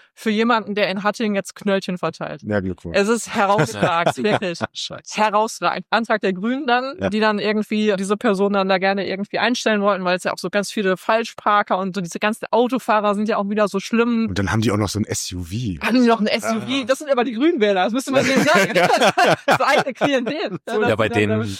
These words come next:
Speaker 3: bei den Straßenzuständen brauchst du die vielleicht auch.
Speaker 1: Ja.
Speaker 3: <laughs>
Speaker 1: Ja, das ist eine umgekehrte L-K-W-Maut vielleicht gewesen.
Speaker 2: Ja.
Speaker 1: Ich weiß es nicht. Aber ich finde, es ist,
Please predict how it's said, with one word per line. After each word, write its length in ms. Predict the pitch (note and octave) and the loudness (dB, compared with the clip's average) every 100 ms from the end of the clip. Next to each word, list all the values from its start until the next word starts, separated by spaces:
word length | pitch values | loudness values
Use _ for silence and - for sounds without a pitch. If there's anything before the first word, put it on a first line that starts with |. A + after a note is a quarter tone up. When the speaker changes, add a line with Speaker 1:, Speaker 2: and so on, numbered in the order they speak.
| - | -10
Speaker 3:
bei 140 | - G2 | -2 0
den 140 | G2+ | 0
Straßenzuständen 1120 | - - E2+ F#2+ - A2+ - A2+ - - G2+ G2+ | -4 -2 0 0 -2 -6 -4 -6 -4 -2 -2 -2
brauchst 340 | - B2 - | -4 -4 -4
du 60 | C#3+ | -6
die 140 | A2 | -6
vielleicht 520 | G2 G#2 F2+ F2+ - | -8 -8 -6 -8 -10
auch. 280 | C#2+ F#2+ F#2+ - - - | -10 -8 -8 -8 -12 -2
Speaker 1:
Ja. 260 | A3+ A#3 A3 | 2 2 2
Speaker 3:
<laughs> 40 | A2+ - B2 D#3+ A#2 - - - A2 - E3 - | -4 -4 -4 -2 -4 -6 -16 -12 -12 -4 -4 -2
Speaker 1:
Ja, 220 | F#3+ F#3 G3+ | 0 0 0
das 220 | G3+ G3 | -4 0
ist 300 | A3+ G3 G#3 | 0 0 -2
eine 80 | A3 | -2
umgekehrte 460 | A#3 - A#3 A3 | -2 0 0 2
L-K-W-Maut 560 | F#3+ A#3 A#3 F#3 F3+ F3+ | 0 2 0 0 -2 -2
vielleicht 320 | F#3+ F3+ F#3 | 0 -2 -2
gewesen. 340 | F3 F#3+ F#3+ F3+ | -2 0 2 0
Speaker 2:
Ja. 40 | |
Speaker 1:
Ich 40 | F3+ | 0
weiß 220 | F#3+ A3+ | 2 0
es 100 | G3 | -2
nicht. 140 | F3 | -2
Aber 180 | F3+ G3+ | 2 2
ich 100 | F#3 | 0
finde, 200 | G#3 G3+ | -2 -4
es 140 | - F#3+ | -4 -6
ist, 160 | F#3 | -6